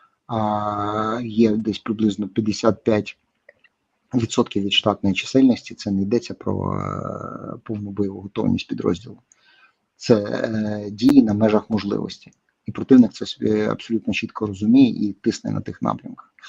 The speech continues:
Тому ми і бачимо таку активність на різних ділянках фронту.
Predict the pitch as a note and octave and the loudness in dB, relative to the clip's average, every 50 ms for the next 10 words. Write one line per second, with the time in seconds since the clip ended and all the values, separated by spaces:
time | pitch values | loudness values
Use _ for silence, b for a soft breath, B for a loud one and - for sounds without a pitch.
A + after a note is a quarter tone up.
0 | B B B B - A2+ B2 D3 D3+ C#3+ C#3+ D3 C3+ A#2 A2 A2 A2+ G#2+ - - | B B B B 4 8 8 10 10 10 10 10 8 6 6 2 0 0 -2 -4
1 | - G#2 G2+ F#2 - - _ - - - - - C3 B2+ C3 A#2+ - - - G#2 | -8 -8 -8 -8 -10 -12 _ -12 -12 -10 -4 0 0 0 0 -2 -4 -6 -6 -4
2 | F#2+ G#2 G2+ F#2 G2 F#2+ F#2+ G2 G2+ - - - - _ - - - - - _ | -2 -2 -2 0 -2 -2 -2 -4 -6 -8 -8 -10 -12 _ -20 -16 -16 -16 -16 _